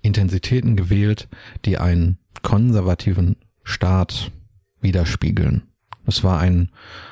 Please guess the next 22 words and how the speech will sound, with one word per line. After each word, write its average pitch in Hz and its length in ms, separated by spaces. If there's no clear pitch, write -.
ein 85 440
weiches - 640
Reinkommen 107 760
ins 92 280
Training 165 560
und 107 200
am 90 120
nächsten 110 480
Tag, 104 580
ich 101 180
bin 90 140
morgens 98 320
aufgestanden - 840
und 87 480
ich - 180
habe 90 160
sowas 87 320
in 80 100
meinem 82 180
Leben 85 200
noch 85 120
nicht - 400